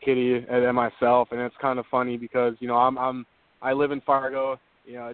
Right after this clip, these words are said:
Chase lives in Harrisonburg, and then there's Brian that, that lives in Florida.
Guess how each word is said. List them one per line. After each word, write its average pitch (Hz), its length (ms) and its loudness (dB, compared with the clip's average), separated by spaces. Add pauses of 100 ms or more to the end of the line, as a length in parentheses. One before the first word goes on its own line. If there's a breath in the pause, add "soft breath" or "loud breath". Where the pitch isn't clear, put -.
Chase 139 240 -8
lives 135 160 -6
in 127 60 -12
Harrisonburg, 123 560 -6
and 123 100 -6
then 123 140 -8
there's 117 280 -10
Brian 120 280 -2
that, 120 140 -6
that 120 160 -6
lives 123 200 -6
in 117 160 -12
Florida. 123 440 4